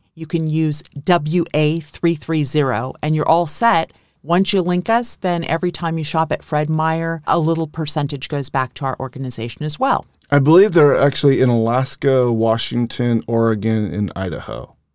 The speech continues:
Speaker 1: Great. And there may be other types of grocery store programs. There may be other programs that are available.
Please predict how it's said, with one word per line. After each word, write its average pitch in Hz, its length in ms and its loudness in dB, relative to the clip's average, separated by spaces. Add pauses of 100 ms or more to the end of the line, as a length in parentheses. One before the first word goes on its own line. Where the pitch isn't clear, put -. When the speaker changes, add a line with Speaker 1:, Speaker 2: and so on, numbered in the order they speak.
(120)
Speaker 1:
Great. 185 320 -8
And 220 140 2
there 240 100 4
may 247 280 2
be 285 240 0
other 214 260 0
types 185 400 -4
of 143 180 -4
grocery 147 460 -4 (220)
store - 280 -2
programs. 180 460 -4
There 190 140 0
may 180 160 2
be 165 180 -6
other 151 260 0
programs 160 640 -4
that 156 100 -8
are 147 120 -2
available. 143 500 -2